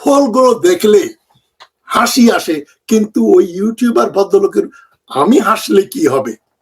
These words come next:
আম পাবলিক, মুরিদানে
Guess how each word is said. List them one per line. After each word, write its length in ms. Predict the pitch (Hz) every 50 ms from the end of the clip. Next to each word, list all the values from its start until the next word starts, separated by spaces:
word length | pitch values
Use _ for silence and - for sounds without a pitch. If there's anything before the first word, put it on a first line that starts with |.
| _ _ _ _ _ _ _ _ _ _ _
আম 540 | - - 127 131 139 147 160 180 214 214
পাবলিক, 640 | - - 226 214 196 202 214 220 226 214 208 - - - _ - - _ _ _ _ 139
মুরিদানে 880 | 131 135 151 185 196 208 208 170 196 196 214 214 220 226 214 208 202